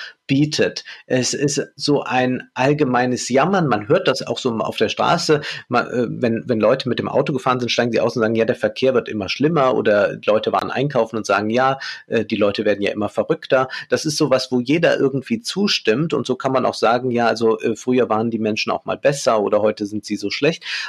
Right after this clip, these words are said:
Und das sind so Gemeinplätze, die angesprochen werden bei Kästner.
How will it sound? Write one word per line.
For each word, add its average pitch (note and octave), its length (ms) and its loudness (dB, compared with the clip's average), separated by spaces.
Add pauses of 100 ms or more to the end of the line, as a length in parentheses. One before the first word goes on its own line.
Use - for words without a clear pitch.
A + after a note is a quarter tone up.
Und B2 160 0
das C#3+ 180 0
sind D3+ 260 2
so C#3 140 0
Gemeinplätze, B2 1000 0
die A#2 380 0
angesprochen B2 720 -2
werden G#2 320 0
bei G2 140 2
Kästner. D#3 640 -2